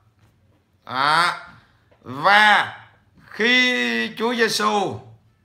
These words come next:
à, khi Chúa Giêsu, à, nói rằng là ta, à, sẽ rời, đi về trời, cho ta không sẽ ở với các con nữa.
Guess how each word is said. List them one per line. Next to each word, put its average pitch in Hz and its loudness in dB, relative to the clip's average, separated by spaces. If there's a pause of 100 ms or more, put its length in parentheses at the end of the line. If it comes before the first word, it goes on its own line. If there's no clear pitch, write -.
(380)
à, 156 0
khi 202 -8
Chúa 214 -4
Giêsu, 202 -4 (840)
à, 139 0
nói 156 4
rằng 208 2
là 175 4
ta, 185 2
à, 143 -2 (140)
sẽ 117 -8 (340)
rời, 139 -2
đi 202 -2
về 160 0
trời, 165 2
cho 165 -12
ta 185 -6
không 196 -6
sẽ 135 -6 (640)
ở 131 -4
với 208 -4
các 220 -2
con 202 0
nữa. 190 2